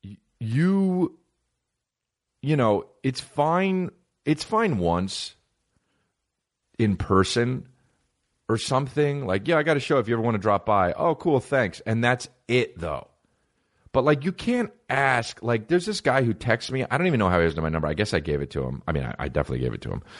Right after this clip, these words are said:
But he's a comedian. He puts on a show, and he's like, um, he's like, "Hey," uh, he keeps texting me, "If you want, come by. It's a show in this fucking," it's at, like, the Improv side room.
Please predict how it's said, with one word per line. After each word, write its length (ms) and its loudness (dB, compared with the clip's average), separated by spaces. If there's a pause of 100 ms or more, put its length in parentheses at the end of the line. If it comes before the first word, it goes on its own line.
(220)
But 100 -2
he's 140 2
a 20 -8
comedian. 320 0
He 60 2
puts 260 -2
on 120 2
a 40 0
show, 540 2 (640)
and 180 -2
he's 280 -4
like, 440 0 (920)
um, 600 0 (400)
he's 300 -2
like, 160 2
"Hey," 480 0
uh, 440 0 (220)
he 120 -6
keeps 260 0
texting 360 0
me, 160 2
"If 180 -2
you 100 2
want, 320 2
come 220 -4
by. 320 2 (400)
It's 160 -6
a 40 0
show 460 2
in 160 0
this 140 0
fucking," 580 -2 (320)
it's 160 -4
at, 100 2
like, 140 2
the 80 0
Improv 840 0
side 480 2
room. 440 0